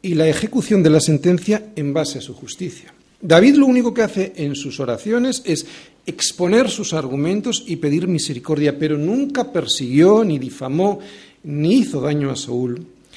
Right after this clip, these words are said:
Y esto se llama confianza en Dios y no confianza en mí mismo.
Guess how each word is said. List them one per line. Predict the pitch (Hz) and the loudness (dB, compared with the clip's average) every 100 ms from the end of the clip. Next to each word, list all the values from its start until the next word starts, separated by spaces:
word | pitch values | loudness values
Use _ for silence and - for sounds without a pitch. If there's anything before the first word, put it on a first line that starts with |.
| - _ - | -20 _ -10
Y | 143 214 | 0 0
esto | 220 156 | 0 -2
se | 139 | -4
llama | 151 160 175 190 - - _ _ _ _ _ - - | -2 0 -2 -6 -10 -20 _ _ _ _ _ -20 -12
confianza | 143 143 139 170 208 220 - 147 | -8 -8 -8 -6 -4 -6 -6 -8
en | 123 131 | -6 -4
Dios | 160 135 113 156 - - - _ _ - - _ _ _ _ _ _ _ _ _ - | -2 -2 -6 -10 -12 -14 -14 _ _ -20 -20 _ _ _ _ _ _ _ _ _ -14
y | 135 | -8
no | 160 170 | -8 -8
confianza | 139 120 147 147 123 110 | -10 -12 -12 -12 -12 -16
en | 98 | -16
mí | 101 | -16
mismo. | 117 139 - | -14 -16 -18